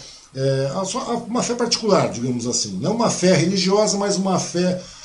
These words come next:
E eu vejo que ne-, nessas horas, quando ele fala sobre, com relação, é, é, pra aqueles que têm fé, nenhuma explicação é necessária, ou seja, existe a, a lógica do pensamento, existe a lógica do raciocínio,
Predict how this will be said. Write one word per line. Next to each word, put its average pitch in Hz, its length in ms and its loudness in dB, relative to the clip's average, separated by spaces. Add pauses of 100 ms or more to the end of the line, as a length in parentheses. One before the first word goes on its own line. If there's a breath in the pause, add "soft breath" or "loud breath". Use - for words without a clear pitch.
(240 loud breath)
E 160 160 -2
eu 185 140 4
vejo 220 280 0
que 208 100 -8
ne-, 208 120 -2
nessas 190 380 2
horas, 202 260 0
quando 220 140 -2
ele 214 140 -2
fala 165 260 0
sobre, - 220 -4
com 139 60 -6
relação, 135 520 0
é, 113 60 -8
é, 107 640 -8 (120)
pra 131 120 -2
aqueles 143 200 0
que 139 120 -4
têm 135 200 -2
fé, 165 320 2
nenhuma 139 220 2
explicação 135 420 -2
é 131 40 -2
necessária, 147 460 2
ou 175 100 6
seja, 135 460 4
existe 135 360 4
a, 123 260 -2
a 127 60 0
lógica 147 340 4
do 117 80 -6
pensamento, 139 600 2
existe 127 220 0
a 131 60 2
lógica 131 320 0
do 110 80 -10
raciocínio, 156 640 -2